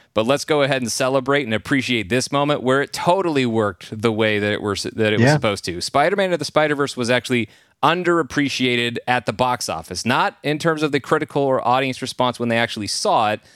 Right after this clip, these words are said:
Speaker 1: but there was hesitation by some to go watch the movie in theaters.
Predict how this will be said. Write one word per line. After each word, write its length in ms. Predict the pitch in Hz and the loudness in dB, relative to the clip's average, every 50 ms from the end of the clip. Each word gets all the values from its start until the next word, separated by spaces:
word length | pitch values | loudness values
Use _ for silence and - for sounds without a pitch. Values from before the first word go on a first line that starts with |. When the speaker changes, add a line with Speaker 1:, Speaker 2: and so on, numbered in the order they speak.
| _ _ _ _ _ - | _ _ _ _ _ -2
Speaker 1:
but 140 | 120 113 | -2 0
there 160 | - 123 120 120 | 0 0 0 0
was 540 | 117 113 117 123 135 147 156 160 147 - - | 2 2 2 2 2 2 0 -2 -4 -8 -6
hesitation 800 | - 147 139 131 143 - - 135 127 127 117 - 127 127 127 127 | -4 -4 -4 -4 -6 -6 -4 -2 -2 -2 -2 -2 -2 -2 -2 -2
by 240 | 117 - 113 117 123 | 0 2 2 2 2
some 520 | 120 - - 151 131 113 113 117 123 120 _ _ _ _ _ _ _ _ - - - | 0 -2 -2 0 0 0 -2 -2 -4 -6 _ _ _ _ _ _ _ _ -20 -12 -4
to 100 | - 123 | -2 0
go 200 | 110 104 120 123 | 2 4 4 4
watch 300 | 127 123 123 123 117 - | 4 2 2 2 0 -2
the 80 | - 123 | -4 -2
movie 280 | 120 120 123 117 127 | 0 0 2 2 2
in 100 | 127 127 | 0 0
theaters. 500 | 120 - 113 104 107 107 107 107 104 - | 0 0 0 2 2 2 2 0 -2 -4